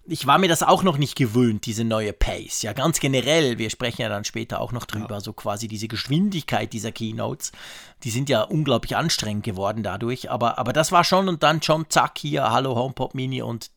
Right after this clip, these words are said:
Speaker 1: zack, schon ging's los. Das war ganz verrückt. Aber vielleicht zuerst noch eine ganz kleine Sache. Also heute gibt's keine Zuschriften.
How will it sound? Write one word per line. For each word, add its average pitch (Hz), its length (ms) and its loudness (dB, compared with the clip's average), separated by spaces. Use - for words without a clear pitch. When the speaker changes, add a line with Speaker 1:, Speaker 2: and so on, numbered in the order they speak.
Speaker 1:
zack, - 360 0
schon 131 160 0
ging's 120 220 -4
los. 117 260 -4
Das 135 160 0
war 139 120 6
ganz 127 200 -2
verrückt. 123 400 -2
Aber 147 180 6
vielleicht 208 300 4
zuerst 185 300 4
noch 170 100 2
eine 156 160 4
ganz 143 220 2
kleine 139 280 2
Sache. 143 280 4
Also 127 160 -2
heute 139 200 2
gibt's 123 200 -4
keine 147 260 4
Zuschriften. 170 640 -2